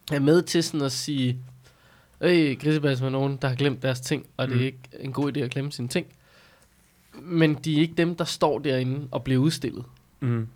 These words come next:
Speaker 1: Øh, altså, ja, jeg er jo tydeligvis ikke pædagog, så jeg kan ikke fortælle om, om der stadig er, bliver en skrækindjagende frygt i børn.
Speaker 2: Det ved jeg ikke. Altså, jeg har glemt ting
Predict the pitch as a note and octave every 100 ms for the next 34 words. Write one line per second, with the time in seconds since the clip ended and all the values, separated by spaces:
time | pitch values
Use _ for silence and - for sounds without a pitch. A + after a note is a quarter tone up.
0 | _ C3+ A#2 A2 G#2+ A2+ - B2 - _
1 | _ - C3 A#2+ - F2+ E2 - B2 B2+
2 | - A#2 D3+ - - - A#2 A2 - _
3 | _ _ - C#3+ C#3+ B2+ B2+ D3+ - C3
4 | A#2+ - - - B2+ D3+ - _ _ _
5 | _ _ _ C#3 B2 B2+ B2+ C3 B2+ B2
6 | A#2+ C3 C3+ C#3+ B2+ A#2+ A#2 - A2+ A2+
7 | A#2 - B2 C#3 C#3 A#2+ A#2 - C3+ C3+
8 | C3 C3 B2 C#3 - _ _ _ _ _
9 | _ _ _ _ _ _ _ - G#2+ G#2+
10 | G#2 - A#2+ A2+ A2+ A#2+ B2 A2+ G#2+ -
11 | B2 - - _ - C3